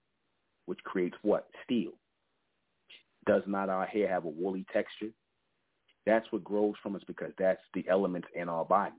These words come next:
This is why our hair grows up like this. And because we're part of that projection from where we came up from, our hair grows up as steel wool. It, it, it carries the same look as, in the texture and the feel of steel wool.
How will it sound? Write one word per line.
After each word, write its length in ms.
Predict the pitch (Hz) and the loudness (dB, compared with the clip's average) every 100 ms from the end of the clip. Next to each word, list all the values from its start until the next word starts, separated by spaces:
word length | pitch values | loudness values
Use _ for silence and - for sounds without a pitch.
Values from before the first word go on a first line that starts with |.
| - | -8
This 100 | 90 | -8
is 140 | - | -4
why 200 | 85 80 | -4 -2
our 140 | 80 | -2
hair 240 | 73 87 85 | -4 -6 -8
grows 320 | 82 80 82 90 | -6 -6 -4 0
up 140 | 110 - | -2 -2
like 180 | 67 - | -12 -12
this. 140 | - - - _ _ _ _ _ _ _ | -14 -14 -18 _ _ _ _ _ _ _
And 200 | 90 90 | -2 0
because 280 | - - 80 | 0 0 2
we're 100 | 87 | 0
part 280 | 76 - 82 | 0 2 2
of 40 | 80 | 2
that 140 | - | -4
projection 540 | 78 - 92 - 82 - | -6 0 0 0 -8 -8
from 140 | 82 | -6
where 120 | 85 80 | -4 -4
we 140 | 85 | -4
came 360 | - 90 82 101 | -4 -6 0 0
up 120 | - - | 0 -6
from, 180 | 73 - - - | -10 -10 -18 -10
our 220 | 82 87 82 | 0 2 2
hair 240 | 92 87 | 4 2
grows 320 | 85 87 87 | 4 2 2
up 100 | 85 - | 0 -2
as 100 | 78 - _ _ _ - | -4 -4 _ _ _ -2
steel 260 | 143 131 | 2 4
wool. 280 | 90 76 65 _ | 2 -4 -10 _
It, 100 | 87 87 - | -8 -8 -6
it, 100 | 90 | -6
it 240 | 85 92 - | -4 -6 -8
carries 400 | - 104 98 90 | -2 2 2 0
the 80 | - - | -6 -8
same 260 | 98 90 87 | -4 -2 -2
look 140 | 92 | -4
as, 80 | 80 - - | -6 -10 -4
in 120 | 92 | -2
the 100 | 85 - | -2 0
texture 320 | 113 - - | 0 0 -6
and 80 | 87 | -12
the 60 | 87 - | -12 -4
feel 180 | 110 | -4
of 60 | 87 - | -4 -10
steel 220 | 127 123 | -6 -4
wool. 320 | 87 73 60 | -4 -8 -14